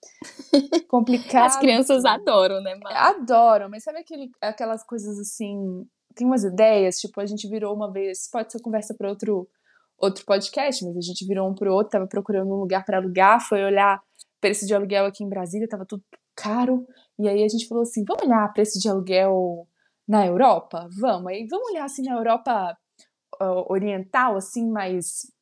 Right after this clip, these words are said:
Speaker 2: vamos olhar na Hungria?" De repente, a gente mudou pra Budapeste por alguns meses,
Speaker 1: <laughs>
Speaker 2: porque o aluguel tava mais barato lá do que aqui, e foi embora, entendeu? Então, assim, a gente tem umas,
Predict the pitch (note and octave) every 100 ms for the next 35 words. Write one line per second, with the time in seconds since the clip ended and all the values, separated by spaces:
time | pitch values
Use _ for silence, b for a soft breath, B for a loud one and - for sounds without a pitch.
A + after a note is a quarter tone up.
0 | _ _ _ - _ G#5 A#4 G4 G#3 G#3
1 | B3+ A3+ F#3+ C4+ B3 B3+ C#4+ C4 - B3+
2 | E4 A3+ A3 A3+ G3 G#3+ A3+ - F3+ G#3+
3 | B3 B3 A3 G#3+ G#3 A3+ G3+ F3+ F#3 A3
4 | B3+ B3 - _ - _ B3 B3+ B3 A3+
5 | A3 A3 G#3 A#3 G#3 G#3+ F#3+ G#3 G#3 A3+
6 | G#3 G3 G3 - F#3+ - G3+ G3+ A#3+ D#4+
7 | - A4+ - G#3 F3+ F#3 F#3 G#3 G#3 A3+
8 | A#3+ A3 A3 G#3+ A#3+ A3 A#3+ B3+ B3+ -
9 | - -